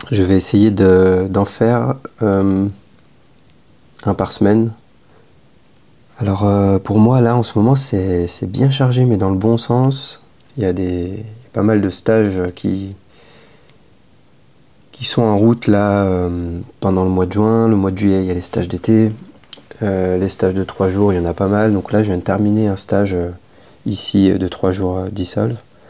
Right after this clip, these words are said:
Donc, euh, souvent, on me pose des questions sur l'organisation. Donc, je vais,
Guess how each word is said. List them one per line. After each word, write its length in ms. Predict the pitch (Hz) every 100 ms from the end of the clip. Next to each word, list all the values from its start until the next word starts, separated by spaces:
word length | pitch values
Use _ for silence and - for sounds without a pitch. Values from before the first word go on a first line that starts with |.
| - - - - - _ _ _ _ -
Donc, 240 | 104 95 95
euh, 80 |
souvent, 360 | 92 - 101 117
on 40 |
me 60 | 104
pose 180 | 107 110
des 120 | 107
questions 540 | 110 107 - 113 113 120 131 _ _ _ _ _ _ _ _ _ _ _ _ _ _ _ _ _ _ _ _ _ _ _
sur 360 | - - - 95
l'organisation. 680 | 92 90 92 90 90 - 104
Donc, 160 | 95
je 60 | 85
vais, 460 | 90 87 87 90